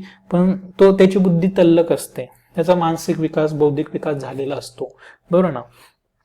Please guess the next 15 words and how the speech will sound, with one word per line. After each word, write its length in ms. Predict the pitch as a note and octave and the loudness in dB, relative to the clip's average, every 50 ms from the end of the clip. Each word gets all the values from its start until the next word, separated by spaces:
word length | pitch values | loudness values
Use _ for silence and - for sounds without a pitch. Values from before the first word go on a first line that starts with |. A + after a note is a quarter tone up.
| _ _ _ - - - - F#3+ - | _ _ _ -20 -14 -14 -10 2 4
तर 100 | F3 G3 G3 F#3+ - - - - - - | 4 4 4 0 -8 -16 -20 -20 -20 -8
हा 180 | - E3 E3 D#3+ | -4 -2 0 0
असतो 300 | D#3 - - - - G3 | -2 -4 -6 -2 -2 0
विकास, 440 | G3+ D#3+ D#3+ - - C3+ C3 - - - - - _ _ | 0 0 -2 -2 -4 -8 -8 -10 -16 -18 -20 -20 _ _
की 60 | - F3 | 4 4
उंची 400 | E3+ E3 E3 E3 E3 - G3 G#3 G3 - - _ - | 6 6 4 2 0 -2 -4 -4 -4 -10 -20 _ 2
किंवा 160 | F3 F3 E3+ | 6 6 8
वजन 340 | E3 E3 D#3+ C#3+ C#3+ D3+ F3 - - _ _ _ - | 8 8 6 4 2 -6 -8 -12 -16 _ _ _ 0
यामध्ये 380 | E3 E3 D#3+ E3 D#3+ E3+ E3+ | 2 2 4 4 4 4 4
जरी 240 | E3 F3 F3 F#3+ A3+ A3 - - - | 4 2 0 0 -2 -6 -10 -14 -12
वाढ 280 | E3+ F3 E3 E3 E3+ | -4 -2 0 0 0
झालेली 400 | E3+ - F3 D#3+ D3+ D#3 D#3 D#3 | 0 -2 -4 -4 -4 -2 -4 -4
नसली 400 | D#3 D#3 E3+ E3+ - - D3 C#3+ - - - _ _ _ _ - | -4 -6 -8 -10 -8 -8 -8 -8 -8 -10 -20 _ _ _ _ 4
तरी 180 | E3 E3 F#3+ | 4 4 4
सुद्धा 300 | F#3+ F#3+ F3 C#3+ C#3+ E3 | 4 0 -2 -4 -4 -6